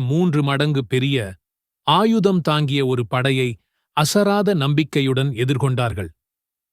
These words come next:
அந்த போரின் பெயர் பத்ர்.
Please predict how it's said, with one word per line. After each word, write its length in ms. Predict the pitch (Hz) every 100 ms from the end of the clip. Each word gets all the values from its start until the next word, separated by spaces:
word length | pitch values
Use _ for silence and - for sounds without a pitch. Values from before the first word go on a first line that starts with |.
| _ -
அந்த 160 | 139 123
போரின் 460 | - 147 151 131 110
பெயர் 280 | 131 127 107 _ _ _ _
பத்ர். 520 | 120 143 - - 98